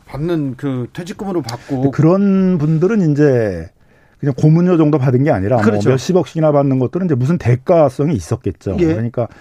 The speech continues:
Speaker 2: 그 부분들에 대해서는 수사를 통해 가지고 어떤 대가를,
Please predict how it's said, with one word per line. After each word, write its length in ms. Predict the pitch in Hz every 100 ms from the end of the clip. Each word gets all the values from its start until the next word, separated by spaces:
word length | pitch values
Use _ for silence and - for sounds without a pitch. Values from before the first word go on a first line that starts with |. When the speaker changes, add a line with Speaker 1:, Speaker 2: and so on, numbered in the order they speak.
| -
Speaker 2:
그 140 | - 147
부분들에 480 | 156 151 147 139 127
대해서는 300 | 120 139 151
수사를 360 | - 185 165 143
통해 260 | 143 131
가지고 440 | 110 95 104 143 107
어떤 280 | 123 151
대가를, 600 | 113 107 117 107 98 82